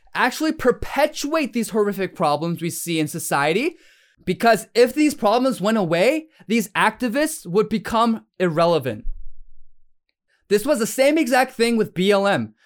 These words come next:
None of the hundred million dollars they raised actually wa-, went into black communities.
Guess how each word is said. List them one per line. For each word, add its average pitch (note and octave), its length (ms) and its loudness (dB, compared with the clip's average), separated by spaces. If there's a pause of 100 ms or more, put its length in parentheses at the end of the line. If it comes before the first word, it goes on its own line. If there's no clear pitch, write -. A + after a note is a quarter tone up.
(100)
None A#3 160 0
of D#4+ 60 -2
the E4+ 80 4
hundred D#4+ 500 0
million A#3 500 4
dollars G#3 380 4
they G3+ 140 2
raised F#3 360 2
actually A3 300 -2
wa-, F#3+ 340 0
went A3+ 260 0
into A#3 280 0
black F3+ 380 -2
communities. F3+ 680 -2